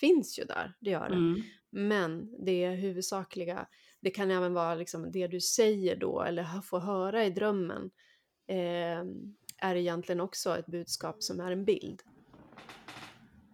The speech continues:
Speaker 1: av
Speaker 2: Det
Speaker 1: någonting.
Speaker 2: tänker jag, då vill jag slänga in en liten fråga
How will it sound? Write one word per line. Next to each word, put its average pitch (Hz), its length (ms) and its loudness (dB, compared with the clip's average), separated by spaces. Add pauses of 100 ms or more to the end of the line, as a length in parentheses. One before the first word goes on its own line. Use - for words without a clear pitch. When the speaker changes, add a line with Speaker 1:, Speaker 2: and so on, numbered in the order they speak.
(380)
Speaker 1:
av 254 60 0
Speaker 2:
Det 254 60 0
Speaker 1:
någonting. - 200 2 (100)
Speaker 2:
tänker 311 180 -2
jag, 202 420 4
då 214 140 2
vill 240 140 2
jag 202 220 4
slänga 196 340 2
in 180 180 4
en 175 120 6
liten 180 200 -2
fråga 170 680 2